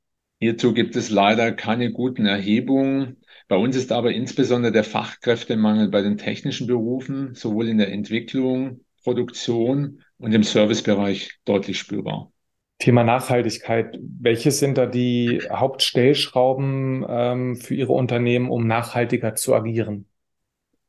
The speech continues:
Speaker 1: Eine wichtige Stellgröße ist hier die Langlebigkeit und Wiederverwertbarkeit unserer Maschinen.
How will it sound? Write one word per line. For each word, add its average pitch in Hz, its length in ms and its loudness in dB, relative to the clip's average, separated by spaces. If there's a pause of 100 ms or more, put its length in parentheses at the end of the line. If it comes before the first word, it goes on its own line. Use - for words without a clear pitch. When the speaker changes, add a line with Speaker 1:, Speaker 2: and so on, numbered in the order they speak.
(140)
Speaker 1:
Eine 120 220 2
wichtige 135 380 4
Stellgröße 127 840 6
ist 127 440 -4
hier 127 300 4
die 113 260 4
Langlebigkeit 135 1160 4
und 107 460 0
Wiederverwertbarkeit 120 1080 2
unserer 107 300 2
Maschinen. 117 760 0